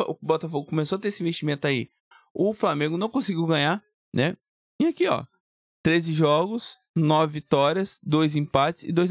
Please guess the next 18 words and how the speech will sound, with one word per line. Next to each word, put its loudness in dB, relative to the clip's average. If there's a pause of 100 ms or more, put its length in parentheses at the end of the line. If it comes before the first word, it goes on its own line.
então, 0
gente, -6
o -10
cari-, -4
o -16
Carioca, -2
ele -2
não -2
é 0
parâmetro -4
pra -4
nada. -4 (640)
Não -10
é -12
parâmetro -6
pra -2
nada. -4 (340)
Carioca, -2